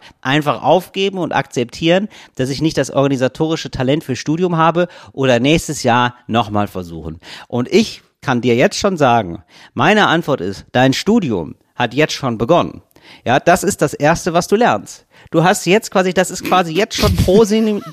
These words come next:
<laughs> Proseminarfristen. Da bist du jetzt schon drin. Du sitzt jetzt quasi schon in der Uni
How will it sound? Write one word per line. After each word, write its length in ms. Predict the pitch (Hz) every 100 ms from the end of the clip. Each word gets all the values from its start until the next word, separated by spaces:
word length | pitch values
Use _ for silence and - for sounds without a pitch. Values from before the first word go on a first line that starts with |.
| -
<laughs> 160 | -
Proseminarfristen. 1400 | - 220 254 220 214 208 196 - - 226 - - 156 202 - - - - - _
Da 100 | 165
bist 280 | 170 220 -
du 40 | 202
jetzt 240 | 208 -
schon 180 | - 202
drin. 260 | 202 240 135
Du 80 |
sitzt 280 | 143 220 -
jetzt 220 | 214 -
quasi 240 | - 202 214
schon 160 | 202
in 60 | 208
der 100 | 185
Uni 240 | 220 202